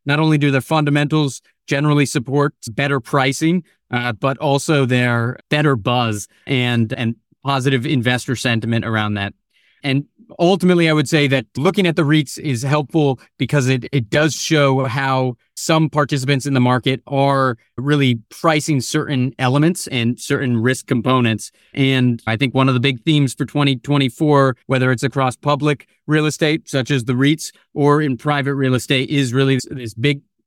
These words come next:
or growing divergence of outcome and growing divergence of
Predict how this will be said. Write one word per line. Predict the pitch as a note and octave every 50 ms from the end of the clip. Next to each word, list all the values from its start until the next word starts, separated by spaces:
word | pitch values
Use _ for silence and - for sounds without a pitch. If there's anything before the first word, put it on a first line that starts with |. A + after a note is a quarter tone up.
| _ _ _ -
or | - C3 A#2+
growing | G#2 A#2 A#2+ D3 D3+ E3 E3 D3+
divergence | C3 C#3 B2+ A#2+ G#2+ B2+ C3+ C#3 B2+ A2+ A#2+ A2 G#2+ - - - _ _ _ _ - -
of | - B2+ A#2 G#2 -
outcome | - C3 C#3 D3 - - D3 C#3+ C#3 C#3 C#3 -
and | C3+ B2+ B2 B2 A#2+ A#2+ A#2 A2 A2+ - -
growing | D3 D3 C#3+ D3 D3 C3
divergence | C#3 C3 G#2+ C3 C3+ A#2+ A#2+ C3 A#2+
of | - B2+ A#2+ A2+